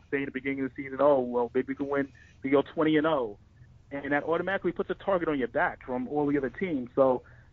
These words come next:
that right there is a learning lesson for him. You know, you can be confident, but what your words do carry, and they do matter. So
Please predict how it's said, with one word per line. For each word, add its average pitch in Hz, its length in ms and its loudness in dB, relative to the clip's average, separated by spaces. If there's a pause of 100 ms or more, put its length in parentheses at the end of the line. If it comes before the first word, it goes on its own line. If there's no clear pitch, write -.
(120)
that 151 180 6
right 151 180 0
there 156 140 0
is 147 60 -4
a 147 60 -4
learning 143 340 -6
lesson 131 340 -10
for 123 100 -6
him. 131 320 -4 (480)
You 147 80 -2
know, 135 80 4
you 131 120 0
can 135 80 2
be 131 80 0
confident, 147 540 0
but 123 200 0 (320)
what 143 200 2 (100)
your 147 120 4
words 156 380 2
do 147 160 0
carry, 143 560 2
and 123 80 -4
they 127 100 -2
do 131 200 -4
matter. 127 500 2
So 127 280 -2